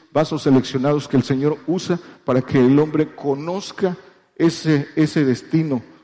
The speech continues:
para el que estamos llamados. Estamos llamados a reinar. ¿Y nosotros por qué lo sabemos?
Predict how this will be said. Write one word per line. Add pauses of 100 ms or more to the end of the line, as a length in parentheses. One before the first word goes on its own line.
(260)
para
el
que
estamos
llamados.
Estamos
llamados
a
reinar. (340)
¿Y (240)
nosotros
por
qué
lo
sabemos?